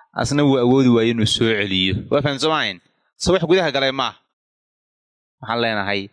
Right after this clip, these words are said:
marba hadduu adkaato inuu soo celin waayey. Hee. Hee. Uusan kamaana u samayn, hee. Ka jabi mayso weeyaan. Wamaa wasala wixii gaaray, ilal jawfi gudaha u gaaray qofka. Wa kaana gubaara dariiqin. Boorkii waddada ka dhacayay.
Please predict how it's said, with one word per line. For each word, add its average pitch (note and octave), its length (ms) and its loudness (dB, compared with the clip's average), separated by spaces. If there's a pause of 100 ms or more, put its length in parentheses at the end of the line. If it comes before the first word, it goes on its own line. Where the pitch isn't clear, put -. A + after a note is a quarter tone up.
(360)
marba B2+ 240 -2
hadduu A2+ 200 -2
adkaato A2 380 -6
inuu A2+ 120 -2
soo A2 200 0
celin G2+ 260 -2
waayey. F2+ 320 -2 (380)
Hee. A#2+ 280 -2 (1080)
Hee. B2+ 320 -2 (400)
Uusan A2+ 220 -2
kamaana A2 420 -2
u A#2 80 0
samayn, A2+ 360 -2
hee. B2+ 240 -2 (640)
Ka - 120 -14
jabi G2 220 -2
mayso F2+ 340 -4
weeyaan. G#2+ 280 -2 (400)
Wamaa E3 300 0
wasala D#3 340 0
wixii C#3 300 0
gaaray, A#2 440 -2 (480)
ilal E3 240 4
jawfi D3 440 2
gudaha C3+ 380 -2
u C#3+ 80 -6
gaaray G#2+ 360 -2
qofka. A#2 300 -6 (360)
Wa B2+ 120 -4
kaana C3 380 -4
gubaara G#2+ 460 0
dariiqin. G#2 500 -6 (360)
Boorkii C#3 300 0
waddada A2+ 320 0
ka A#2+ 100 -8
dhacayay. F#2+ 400 -4